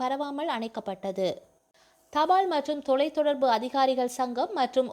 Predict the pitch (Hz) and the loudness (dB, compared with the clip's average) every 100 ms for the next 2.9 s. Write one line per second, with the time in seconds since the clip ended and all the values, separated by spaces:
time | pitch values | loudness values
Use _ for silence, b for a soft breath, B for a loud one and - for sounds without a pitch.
0 | 240 294 370 349 330 330 320 247 262 285 | 2 2 0 -2 -2 -2 0 2 2 2
1 | 277 240 262 269 262 247 233 254 269 277 | 0 -2 -2 -4 -2 -4 -4 -4 -4 -4
2 | 262 202 254 B B B 277 349 403 | -4 -2 -4 B B B -4 -2 -2